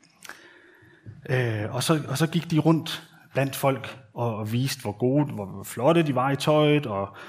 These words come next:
hvor gode de var til at, at bede, stille sig op rundt omkring og bad, sådan de så ekstra fromme ud. Og de vidste alt, hvad der stod i Bibelen.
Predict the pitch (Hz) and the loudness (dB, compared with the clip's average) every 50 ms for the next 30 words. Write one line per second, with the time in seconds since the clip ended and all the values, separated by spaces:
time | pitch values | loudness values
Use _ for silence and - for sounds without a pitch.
0 | - - - 120 - - 139 139 151 160 165 151 131 110 113 120 - - 135 120 | -12 -6 -6 -4 0 4 6 8 8 8 8 6 2 2 0 0 2 2 2 2
1 | 113 107 101 101 101 95 101 107 - 160 180 180 160 147 117 - - - - - | 2 2 0 -2 -4 -4 -4 0 6 6 6 6 4 -2 -6 -10 -14 -18 -20 -18
2 | - - - 135 131 120 117 - 104 107 107 - - 117 113 107 98 95 - 117 | -6 -2 0 0 0 0 0 -2 -2 -2 -2 -2 -2 -4 -2 -2 -4 -4 -4 -6
3 | 110 104 104 98 - 110 113 110 - - - 110 104 104 104 - - - - - | -6 -6 -6 -6 -6 -4 -4 -4 -6 -6 -6 -6 -6 -4 -4 -2 0 0 -2 -2
4 | - - - - - - - - - - 135 139 - - 127 - - - 113 120 | -8 -18 -18 -18 -18 -18 -18 -8 -2 2 2 2 4 2 0 0 0 0 2 4
5 | 131 123 110 104 104 - - - - - - - 131 127 160 170 208 - - - | 4 4 4 2 0 -4 -8 -16 -20 -12 -6 -2 0 2 4 4 4 4 2 0
6 | - 220 220 175 - 135 131 127 120 - 143 131 120 107 117 - - - - - | 2 2 2 2 2 0 2 2 4 4 2 2 2 -2 -6 -14 -18 -20 -20 -20
7 | _ _ _ _ _ _ _ - 131 117 139 127 117 - 104 92 | _ _ _ _ _ _ _ -6 -4 -2 -2 -4 -4 -4 -6 -8